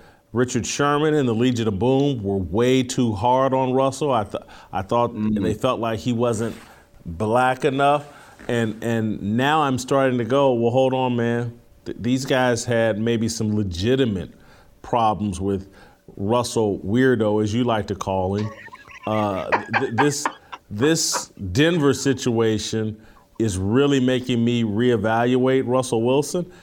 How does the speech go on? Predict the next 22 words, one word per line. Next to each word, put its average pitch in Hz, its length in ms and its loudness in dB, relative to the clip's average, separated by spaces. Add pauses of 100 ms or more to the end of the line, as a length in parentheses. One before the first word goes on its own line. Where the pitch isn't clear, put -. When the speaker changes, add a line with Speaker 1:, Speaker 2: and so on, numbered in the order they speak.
(160)
Speaker 1:
and, 104 260 -4
and 101 160 -4
start 117 280 0
like, 101 220 -2 (300)
"I-, - 220 -8
is 104 140 -6
he 320 140 0
really 294 300 0
just 196 340 -2 (240)
a 104 120 0
high-class 165 960 -2 (460)
Donovan 160 560 2
McNabb?" 135 640 0 (640)
Donovan, 131 320 0
I 139 80 2
used 190 180 -2
to 156 60 2
love 151 300 2
Donovan 113 380 0
McNabb. 92 440 -4 (580)
And 107 160 -2
then 127 420 2